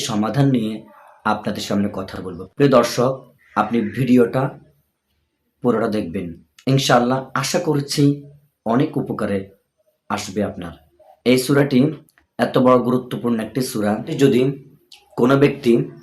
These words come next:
সব সময় পাঠ করে, তাহলে আল্লাহ রাব্বুল আলামিন তাকে বিপদ আপদ থেকে রক্ষা করবেন। শুধু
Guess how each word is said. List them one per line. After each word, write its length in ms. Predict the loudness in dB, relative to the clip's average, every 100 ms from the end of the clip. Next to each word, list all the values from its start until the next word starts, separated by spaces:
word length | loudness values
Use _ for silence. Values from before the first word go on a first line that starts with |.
| -20 _ _ -20 -12
সব 320 | -2 4 4 2
সময় 260 | -4 -2 0
পাঠ 180 | 2 0 0 -4
করে, 220 | -4 -4 -6 -10 _ _ _ _ _ _ _ _ _ _
তাহলে 260 | 2 4 4
আল্লাহ 300 | 2 2 2
রাব্বুল 320 | 2 0 0 0
আলামিন 420 | 0 0 -2 -2 -6 -14 _ _ _ _ _ _ -6
তাকে 220 | -4 -2
বিপদ 400 | -2 -2 -2 -2 -4 _ _
আপদ 320 | -4 -2 -2 -4 -8
থেকে 200 | -8 -6
রক্ষা 300 | -6 -10 -12
করবেন। 340 | -12 -12 -14 -14 -20 _ _ _ _ _ _
শুধু 340 | -4 0 2